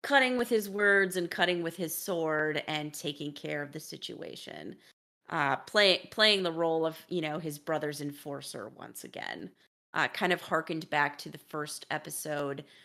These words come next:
where, you know, I, it feels so long ago that I almost forgot this, but he was made Lord Commander of the Gold Cloaks, the City Watch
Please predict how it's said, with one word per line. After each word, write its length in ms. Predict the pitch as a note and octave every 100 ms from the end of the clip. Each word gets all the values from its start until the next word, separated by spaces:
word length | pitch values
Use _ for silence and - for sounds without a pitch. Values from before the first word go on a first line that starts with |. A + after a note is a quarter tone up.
| _ _
where, 680 | - E3+ D3+ D3 C#3+ C#3+ D3 _
you 140 | - D#3+
know, 240 | C3+ C#3+ _ _ _ _ _ _ -
I, 40 |
it 100 | -
feels 240 | - A#3+ A#3+
so 140 | F#3+
long 300 | E3 D#3+ E3+
ago 220 | E3 D#3 D3+
that 100 | D3+
I 80 | C#3
almost 300 | D#3+ D#3 -
forgot 320 | D3+ D#3+ D#3
this, 180 | C3+ C#3+
but 120 | E3
he 120 | D#3+
was 140 | E3 D#3+
made 320 | D#3 D3+ D3+
Lord 240 | D3 D3+
Commander 640 | - D#3 D3 D3 C#3+ B2+ B2+
of 160 | D3 D3+
the 60 |
Gold 340 | - D3 D#3 -
Cloaks, 480 | D#3 C3+ C#3 - -
the 120 | D#3
City 300 | - D3 C#3+
Watch 680 | C3+ C3+ A#2+ - - -